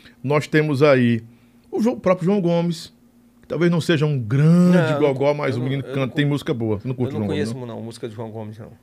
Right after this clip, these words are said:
Speaker 1: Nunca
Speaker 2: Logo, eu
Speaker 1: ouviu?
Speaker 2: não, não me ligo muito no rádio, essas
Speaker 1: Uhum.
Speaker 2: coisas. Não me ligo muito.
Speaker 1: Ele tá em tudo, internet em tudo aí.
Speaker 2: Uhum.
Speaker 1: Mas tem uma galera que, assim, que faz esse piseiro mais,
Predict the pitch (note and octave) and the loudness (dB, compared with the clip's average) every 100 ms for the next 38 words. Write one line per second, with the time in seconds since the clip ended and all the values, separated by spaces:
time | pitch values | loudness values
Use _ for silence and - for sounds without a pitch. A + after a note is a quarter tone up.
0 | _ _ - - - - A#2+ G3+ B3+ A3 | _ _ -20 -18 -12 -4 -2 0 2 2
1 | - A3+ G3 F#3+ F#3 F3+ E3+ F3 F#3 C3+ | 0 -2 -4 -4 -2 -2 -4 -8 -8 -6
2 | A#2+ A2+ A2 A2+ G#2 G2 F2+ E2 G2+ A2 | -4 -6 -10 -14 -8 -6 -6 -10 -12 -14
3 | A#2 A#2 A#2 A#2 G#2+ - A2 C#3+ E3 - | -14 -12 -12 -12 -14 -6 -2 0 0 -2
4 | B3+ - A#2 G2+ A2+ A#2+ C#3+ D3+ C#3+ G#2 | -4 -2 -2 -2 -2 -2 -4 -4 -6 -6
5 | - G#2+ F2+ C2 - A#2+ A#2 C#3 E3+ F3 | -8 -6 -4 -6 -12 -14 -6 -4 -2 -2
6 | E3 E3 E3+ E3 C3+ - _ _ _ _ | -2 -2 -4 -8 -12 -14 _ _ _ _
7 | _ _ _ _ - E3+ F3 E3+ - F#3 | _ _ _ _ -10 -2 0 0 -4 -6
8 | C3+ D#3 D3 D#3 D3+ - | 0 0 4 2 2 -6